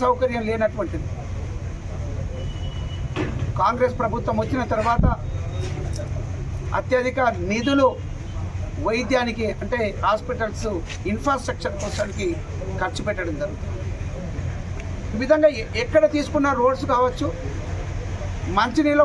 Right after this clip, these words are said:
వసతి కావచ్చు, ఇవేవి తీసుకున్నా కూడా కాంగ్రెస్ ప్రభుత్వం వచ్చిన తర్వాత మెరుగైందని చెప్పేసి ప్రజలు కూడా మాట్లాడుతారు. శ్రీనివాస్ గౌడ్ గారిని, ఆయిల శ్రీనివాస్ గౌడ్ గారిని ఇన్ఛార్జిగా, మరి ఎలక్షన్ ఇన్ఛార్జిగా ఆమన్గల్కు పెట్టుకోవడం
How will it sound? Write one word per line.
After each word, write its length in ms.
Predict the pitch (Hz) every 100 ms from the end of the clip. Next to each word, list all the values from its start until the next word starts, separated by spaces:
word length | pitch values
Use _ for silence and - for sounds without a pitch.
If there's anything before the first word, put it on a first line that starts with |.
| 262
వసతి 260 | 254 262 262
కావచ్చు, 340 | 247 240 - 269 - - - - - - - - - 220
ఇవేవి 320 | 214 285 302
తీసుకున్నా 380 | 285 - 269 262 247
కూడా 120 | 233 226 247 220 -
కాంగ్రెస్ 320 | 226 233 247 226
ప్రభుత్వం 300 | 214 214 220
వచ్చిన 220 | 208 - 214 -
తర్వాత 200 | 226 214 240 226 - - 208
మెరుగైందని 580 | 262 294 277 247 226 208
చెప్పేసి 500 | - 233 226 220 208
ప్రజలు 260 | 196 208 202
కూడా 260 | 202 190 190 - - -
మాట్లాడుతారు. 440 | 170 - - 151 - - 262 -
శ్రీనివాస్ 420 | - 294 302 277 262
గౌడ్ 180 | 254 254
గారిని, 220 | 240 233 233 214
ఆయిల 180 | 247 233
శ్రీనివాస్ 360 | 226 226 220 208
గౌడ్ 160 | 214 208
గారిని 220 | 208 208 196 - - 208
ఇన్ఛార్జిగా, 500 | 214 254 254 254 294 320 - - - -
మరి 160 | 208 202
ఎలక్షన్ 300 | 247 269 240
ఇన్ఛార్జిగా 400 | 220 240 214 208 202
ఆమన్గల్కు 500 | 202 196 202 190 -
పెట్టుకోవడం 340 | 165 - 170